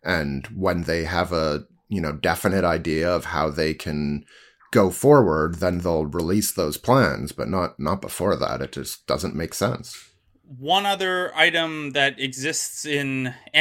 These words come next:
Speaker 2: ambiguity and, uh, is worth mentioning at least, um, the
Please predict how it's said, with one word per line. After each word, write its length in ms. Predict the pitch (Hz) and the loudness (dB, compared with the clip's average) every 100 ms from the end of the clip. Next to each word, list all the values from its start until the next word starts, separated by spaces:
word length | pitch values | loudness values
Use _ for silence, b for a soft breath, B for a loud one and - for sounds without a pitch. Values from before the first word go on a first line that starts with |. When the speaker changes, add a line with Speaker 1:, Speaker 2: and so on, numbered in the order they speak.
| 156 | 2
Speaker 2:
ambiguity 720 | 165 156 147 175 170 165 156 135 160 | 0 2 2 2 4 4 4 2 0
and, 300 | 139 139 135 | 4 4 4
uh, 500 | 131 127 123 120 117 - _ | 2 2 2 0 -2 -8 _
is 420 | - 135 123 113 - _ _ 123 | -2 -2 -2 -8 -14 _ _ -16
worth 400 | 139 151 190 185 | -2 2 2 0
mentioning 480 | 147 165 175 170 170 | 0 0 2 -2 2
at 140 | 156 135 | 2 2
least, 460 | 185 233 - - - | -4 -4 -8 -10 -2
um, 340 | 147 139 131 | 0 0 -2
the 480 | 143 147 147 147 139 | -2 0 0 0 -4